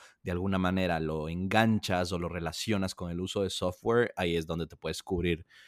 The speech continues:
de este riesgo de, de que la gente solamente llegue a ti por, por financiamiento, que es algo que seguramente, eh, hemos visto con, con otras startups por allá y en general en el mundo.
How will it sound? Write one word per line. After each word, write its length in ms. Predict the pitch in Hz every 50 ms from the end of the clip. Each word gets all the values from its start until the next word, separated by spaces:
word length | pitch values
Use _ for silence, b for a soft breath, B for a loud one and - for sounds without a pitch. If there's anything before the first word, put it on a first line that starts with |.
| b b b
de 120 | - 92 87
este 180 | - - 90
riesgo 460 | 82 85 87 87 87 82 85 87 82
de, 140 | 80 78 76
de 140 | - 87 92
que 120 | - 87
la 80 | 82 -
gente 200 | - 90 82 -
solamente 440 | - - 82 82 82 85 80 - 82
llegue 180 | 82 85 80
a 60 | 78 -
ti 180 | - 90 82
por, 320 | - - 80 76 - - _
por 140 | - 87 -
financiamiento, 640 | - - 78 76 - - 80 90 87 82 78 - -
que 80 | -
es 60 | 85
algo 160 | 82 82 82 78
que 100 | - 85
seguramente, 960 | - 82 82 82 82 80 80 78 78 - - 82 82 - - 85 80 78
eh, 160 | - - - - -
hemos 280 | 90 85 82 82 80 85
visto 300 | 90 85 - - 92 -
con, 220 | - - 82 78 - -
con 160 | - 92 90
otras 260 | 87 82 - 87 82 -
startups 360 | - - 82 80 80 78 -
por 200 | - - 85 80
allá 220 | 87 104 113 120
y 120 | 104 85 78
en 180 | - 78 85
general 340 | - 85 80 78 80 82 85
en 60 | 85
el 100 | 82 82
mundo. 340 | 85 85 87 82 80 73